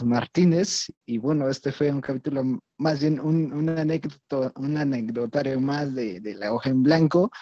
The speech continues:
Deseando a cada uno de ustedes que estén bien, se la pasen súper padre. Y pues bueno, a ver cuándo grabamos el, el, el siguiente anecdotario.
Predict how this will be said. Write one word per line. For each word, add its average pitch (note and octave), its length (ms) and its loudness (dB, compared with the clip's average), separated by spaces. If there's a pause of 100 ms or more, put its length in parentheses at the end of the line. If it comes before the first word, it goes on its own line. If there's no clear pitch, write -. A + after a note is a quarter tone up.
(520)
Deseando C#3 760 8
a A2+ 260 6
cada C#3 220 6
uno C#3 80 6
de - 20 6
ustedes C#3 260 4
que A2 440 -2 (160)
estén C3 400 2
bien, E3+ 420 2 (220)
se A#2 100 -4
la A2+ 120 0
pasen C3+ 340 -2
súper B2 300 -4
padre. D#3 540 -2 (400)
Y A#2 60 -10
pues A#2 180 -8
bueno, F3+ 380 2
a B2 120 -4
ver C3 180 -2
cuándo C#3+ 260 0
grabamos C3 560 -2
el, G#2+ 420 -10
el, F#2 300 -10 (300)
el D#3 180 -6
siguiente B2 380 8
anecdotario. A2+ 760 2